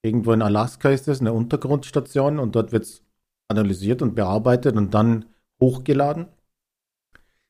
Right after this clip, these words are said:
Diese Möglichkeiten habe ich halt hier jetzt nicht, deswegen hoffe ich, es wird trotzdem ganz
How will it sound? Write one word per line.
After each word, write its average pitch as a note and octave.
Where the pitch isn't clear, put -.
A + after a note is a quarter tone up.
Diese D#3+
Möglichkeiten C#3+
habe C3
ich C3
halt A#2+
hier C3
jetzt B2
nicht, C#3
deswegen A#2
hoffe D#3+
ich, F3
es A#2+
wird C3
trotzdem B2
ganz A2